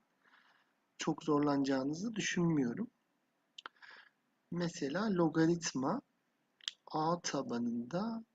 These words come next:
işte x bölü y diye düşünelim. X bölü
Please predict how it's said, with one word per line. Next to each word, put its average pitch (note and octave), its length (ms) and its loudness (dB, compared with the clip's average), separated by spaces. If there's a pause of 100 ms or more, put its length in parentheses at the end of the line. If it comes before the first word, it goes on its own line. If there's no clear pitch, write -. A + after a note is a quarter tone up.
(160)
işte - 420 -10 (100)
x - 340 -8
bölü D3 200 -4
y D3+ 460 -2
diye B2 200 -4
düşünelim. - 480 -10 (2500)
X - 280 -10 (160)
bölü E3 300 -8